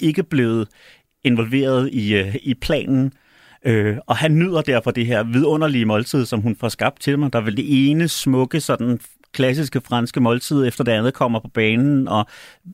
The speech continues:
vin og aperitif og både det, både det ene og det andet, og han, øh, og han nyder det i fulde drag, men det, der sker så, det magiske, at resten af bordet faktisk også på en eller anden måde lader sig overvælde af måltidets kraft, så selvom de holder deres løfte om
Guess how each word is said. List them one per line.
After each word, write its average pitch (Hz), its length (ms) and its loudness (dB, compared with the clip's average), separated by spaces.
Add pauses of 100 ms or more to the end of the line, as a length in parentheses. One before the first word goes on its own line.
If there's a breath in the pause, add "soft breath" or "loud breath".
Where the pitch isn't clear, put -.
(1200 soft breath)
vin 156 580 2
og 127 220 0
aperitif 143 800 -2
og 127 160 -4
både 139 260 2
det, 139 260 -4
både 143 200 2
det 139 200 2
ene 156 140 2
og 143 60 2
det 139 60 0
andet, 120 320 2
og 123 140 0
han, 151 280 2
øh, 139 200 2 (320 loud breath)
og 123 100 -2
han 170 300 2
nyder 175 220 2
det 160 100 0
i 143 60 2
fulde 196 300 0
drag, 135 440 0 (260 soft breath)
men 135 100 2
det, 139 40 -2
der 151 60 0
sker 196 220 2
så, 180 120 -2
det 156 160 0
magiske, 143 500 -2
at 95 100 0
resten 135 340 0
af 147 60 2
bordet 147 260 0
faktisk 143 340 -4
også - 360 0
på - 80 -2
en - 20 2
eller 131 80 2
anden 131 80 4
måde 131 140 2
lader 131 140 2
sig 113 140 0
overvælde 131 600 0
af 131 100 2
måltidets 135 560 0
kraft, - 340 -4
så 147 60 -4
selvom 196 240 0
de 156 100 -2
holder 175 280 2
deres 143 260 -2
løfte 147 340 0
om 131 240 -2